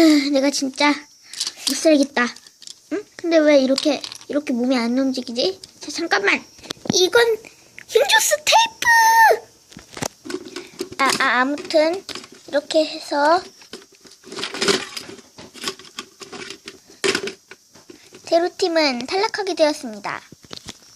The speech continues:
저희 팀이 왜 탈락했죠? 아, 그건 아까 일 분 삼십오 초에서, 아니, 영 분 오십오 초에서 사람들을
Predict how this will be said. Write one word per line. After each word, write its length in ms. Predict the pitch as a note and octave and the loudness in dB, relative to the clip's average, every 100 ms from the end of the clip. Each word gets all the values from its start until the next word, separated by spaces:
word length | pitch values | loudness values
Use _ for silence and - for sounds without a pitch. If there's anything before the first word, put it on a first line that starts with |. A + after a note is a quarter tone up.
| - - - _ - | -20 -20 -20 _ -6
저희 200 | F4+ F#4+ | -4 -4
팀이 280 | A4 D#4+ | -4 -4
왜 100 | C#4+ | -4
탈락했죠? 720 | C#4+ G#4 G#4 - F#4 - A4+ C#5 - _ _ | -6 -4 -4 -6 -10 -6 -6 -6 -12 _ _
아, 100 | - | -6
그건 420 | D4+ C#4+ D#4 C4+ A#3 - - - - - - | -6 -4 0 -2 -2 -10 -10 -14 -20 -12 -6
아까 480 | D4+ - E4+ B3 - - - - _ _ | -6 -2 0 0 -4 -12 -18 -20 _ _
일 200 | F#4 G#4 | -2 0
분 160 | G4+ F#4+ | 0 -4
삼십오 560 | F#4+ A4 A4+ E4+ C#4+ C#4+ | -6 -8 -6 -6 -6 -4
초에서, 640 | F#4 F4 F4+ C4+ G#3 - _ | 0 0 2 0 0 -2 _
아니, 300 | - C#4 C4 | -4 -2 0
영 240 | B3 C#4+ D#4 | 0 0 -2
분 260 | F4+ - | -4 -4
오십오 600 | C#4 - F#4+ G4 - C4 - | -6 -4 -6 -8 -12 -10 -6
초에서 640 | G#4 F#4 F4 D#4+ A3+ F#3+ - - - - _ _ - - _ _ _ _ | 2 4 4 2 0 -2 -6 -10 -10 -14 _ _ -20 -20 _ _ _ _
사람들을 500 | - D#4+ D#4 C4+ - | -8 -4 -2 -4 -6